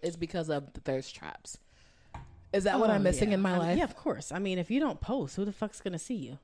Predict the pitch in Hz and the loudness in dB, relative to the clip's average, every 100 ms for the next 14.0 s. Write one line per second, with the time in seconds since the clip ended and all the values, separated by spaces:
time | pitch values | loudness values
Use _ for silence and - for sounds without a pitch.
0 | _ - 240 214 208 214 202 190 - 180 | _ -2 0 0 2 2 2 2 2 2
1 | - 151 165 160 - - 175 180 - 180 | 0 0 0 0 -2 -4 -2 -2 0 -2
2 | 185 - 202 190 175 175 175 - - 196 | 0 0 0 0 -2 -4 -6 -8 -2 0
3 | 196 233 214 190 226 - 190 156 220 220 | 4 6 6 6 2 2 0 4 4 6
4 | 214 190 185 180 180 165 165 170 190 - | 8 8 6 6 6 8 8 6 4 0
5 | 185 151 85 - 202 226 233 226 214 214 | -4 -4 -6 -10 -6 -4 -4 -4 -4 -4
6 | - 151 - 220 269 233 185 180 175 - | -4 -8 -4 0 2 2 0 -2 -4 -6
7 | - - 226 277 - 220 247 294 302 269 | -12 -4 -2 -2 -2 0 2 0 0 -2
8 | 208 202 185 - 190 202 233 285 - 233 | -4 -4 -6 -6 -4 -4 -4 -6 -6 -6
9 | 202 165 - - 170 170 - 165 160 156 | -4 -4 -6 -6 -6 -6 -8 -6 -2 -2
10 | 156 160 165 160 160 160 - 160 151 151 | -6 -8 -6 -6 -6 -8 -10 -10 -10 -8
11 | 151 151 147 - 160 160 160 156 160 151 | -8 -8 -10 -10 -12 -10 -12 -12 -12 -10
12 | 151 156 156 156 156 - - 160 160 151 | -10 -10 -10 -10 -12 -16 -16 -14 -12 -12
13 | 160 160 156 160 156 156 160 208 196 156 | -10 -10 -10 -10 -6 -4 -2 -2 -4 -8